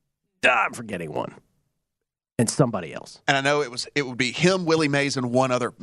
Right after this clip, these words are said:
Speaker 2: probably Hank Aaron. Didn't Hank Aaron hit three hundred c-, for his career? I think he did. But
Speaker 1: May-, may-, yeah.
Speaker 2: it was, there was only three
Speaker 1: Yeah.
Speaker 2: that had the, the three thousand hits, the five hundred homers, and hit three hundred
Speaker 1: I mean,
Speaker 2: for a
Speaker 1: any
Speaker 2: career.
Speaker 1: way you slice it, it's, it's unbelievable.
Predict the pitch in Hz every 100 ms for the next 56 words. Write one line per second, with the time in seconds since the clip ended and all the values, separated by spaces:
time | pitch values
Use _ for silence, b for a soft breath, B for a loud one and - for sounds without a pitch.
0 | 127 - 180 190 170 175 180 180 170 180
1 | 196 190 175 180 180 160 165 156 165 -
2 | 160 156 - 156 151 151 147 120 127 120
3 | 110 113 131 127 - 117 107 120 151 143
4 | 135 151 143 156 151 143 - - 147 151
5 | 135 - 120 127 123 127 120 95 120 120
6 | 151 151 143 127 135 - 123 131 127 123
7 | 127 123 117 135 127 127 123 123 123 127
8 | 123 123 147 151 151 151 - 135 214 -
9 | 92 - 92 117 117 135 170 196 92